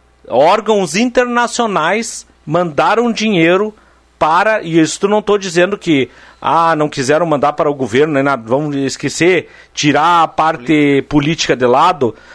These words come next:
mas assim, ó, mandaram para o Lions e para o Rotary, dizendo aqui, ó, "Vão e apliquem onde vocês acharem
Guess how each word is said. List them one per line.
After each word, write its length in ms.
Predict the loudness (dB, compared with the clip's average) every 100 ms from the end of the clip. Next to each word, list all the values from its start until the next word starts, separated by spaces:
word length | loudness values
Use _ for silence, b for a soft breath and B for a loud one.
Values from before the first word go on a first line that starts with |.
| B
mas 160 | -4 -2
assim, 220 | -2 0
ó, 220 | 0 0 -4 b b b _ _ _
mandaram 600 | -4 -2 0 2 2 0
para 260 | -2 -2 2
o 40 | 2 2
Lions 220 | 2 0 -4
e 40 |
para 240 | -2 0 2
o 40 |
Rotary, 560 | 2 2 2 -2 -6 -10 B B
dizendo 320 | -2 2 2 2
aqui, 160 | 2
ó, 200 | 2 0 -6
"Vão 500 | -14 -2 0 0 -4 -8
e 100 | 0 0
apliquem 520 | 0 -2 -4 0 -2
onde 120 | 0
vocês 360 | -2 -2 -2 0
acharem 560 | -2 -2 -2 -2 -6